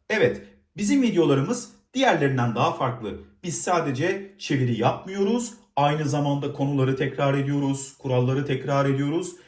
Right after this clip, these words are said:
Dilin ruhunu ve mantığını daha iyi anlıyoruz ve bilgilerimizi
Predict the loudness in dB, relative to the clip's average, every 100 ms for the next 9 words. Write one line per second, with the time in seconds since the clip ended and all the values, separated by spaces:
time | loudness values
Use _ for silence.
0 | _ -10 0 2 4 2 2 2 2 0
1 | 0 0 0 4 4 4 0 -2 -2 0
2 | 0 -2 -18 _ _ -6 4 4 6 2
3 | 2 -2 -8 -20 _ -6 -4 0 -2 -2
4 | 2 2 2 0 -2 -2 -4 -8 -16 _
5 | -2 -2 -2 -4 -2 0 0 0 -2 -2
6 | -4